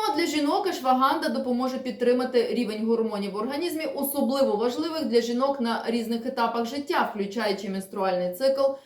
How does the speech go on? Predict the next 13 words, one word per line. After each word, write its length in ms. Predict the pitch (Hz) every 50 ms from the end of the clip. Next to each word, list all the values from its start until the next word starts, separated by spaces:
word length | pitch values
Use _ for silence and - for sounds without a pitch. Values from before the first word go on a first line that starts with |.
| _ _ -
та 120 | 381 370 359
період 400 | 359 339 311 254 240 240 214 -
після 240 | - 208 - - 220
пологів. 500 | - - 254 269 277 254 196 175 175 - - - _ _ _ _ _ _ _ _ _ -
Екстракт 480 | - 269 269 - - 359 370 381 381 359
ашваганди 800 | 359 349 359 330 311 285 269 277 269 277 294 330 339 320 285 - 240
ви 140 | 233 277 285
можете 440 | 269 262 269 269 269 - - -
придбати 680 | 262 - 302 285 233 220 208 247 - - 254 262 269 226
у 260 | - 254 262 254 254
торгової 720 | 254 - 262 254 262 254 254 254 240 226 254 254 247 240 -
марки 380 | 233 240 240 240 240 233 - 269
Івоніка. 800 | 269 - 285 302 294 349 359 320 247 190 - - 175 - - -